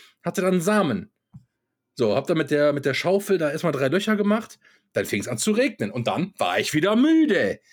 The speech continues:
Dann ist er eingeschlafen, dann kam die Warnnachricht, „Ja, ich hab dich hier gefunden, aber sollst aber aufpassen auf deine Ausdauer.“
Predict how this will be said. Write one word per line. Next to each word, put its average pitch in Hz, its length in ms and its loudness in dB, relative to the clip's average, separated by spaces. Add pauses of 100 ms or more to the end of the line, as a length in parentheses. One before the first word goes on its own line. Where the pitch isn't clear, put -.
(260)
Dann 139 80 -2
ist 143 80 0
er 143 160 -2
eingeschlafen, 220 680 0
dann 139 100 2
kam 113 220 0
die 123 140 -2
Warnnachricht, 160 420 -4
„Ja, 113 120 -2
ich 110 140 -6
hab - 140 -6
dich 120 160 -4
hier 131 120 2
gefunden, 127 500 0
aber 107 220 2
sollst 127 280 0
aber 123 220 -2
aufpassen 208 520 0
auf 208 140 0
deine 220 320 2
Ausdauer.“ 117 680 0